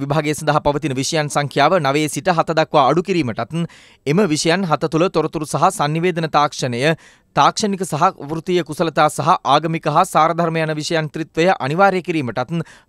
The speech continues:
යෝජනා කර තිබෙනවා. වාර්ෂිකව සාමාන්‍ය පෙළ විභාගයෙන් අසූ දහසකට අධික සිසුන් පිරිසක් අසමත් වන බව පෙන්වා දුන් අධ්‍යාපන අමාත්‍යාංශය ප්‍රකාශ කළේ, නව ප්‍රතිසංස්කරණ හරහා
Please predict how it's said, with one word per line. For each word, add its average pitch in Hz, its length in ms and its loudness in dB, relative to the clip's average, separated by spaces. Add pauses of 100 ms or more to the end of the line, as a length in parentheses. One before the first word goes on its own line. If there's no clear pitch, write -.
(160)
යෝජනා 175 400 2
කර 151 180 -4
තිබෙනවා. 156 340 0 (340)
වාර්ෂිකව 147 520 2 (100)
සාමාන්‍ය 156 440 2
පෙළ 143 180 -2
විභාගයෙන් 147 480 0
අසූ 175 220 -4
දහසකට 156 400 0
අධික 147 280 -2
සිසුන් 160 300 -6
පිරිසක් 165 340 -2 (120)
අසමත් 196 340 -4
වන 180 180 -2
බව 165 200 2
පෙන්වා 160 280 0
දුන් 175 160 -4 (100)
අධ්‍යාපන 170 360 0
අමාත්‍යාංශය 156 580 0
ප්‍රකාශ 180 380 -2
කළේ, 135 260 -2 (140)
නව 131 340 4
ප්‍රතිසංස්කරණ 156 760 0
හරහා 151 280 4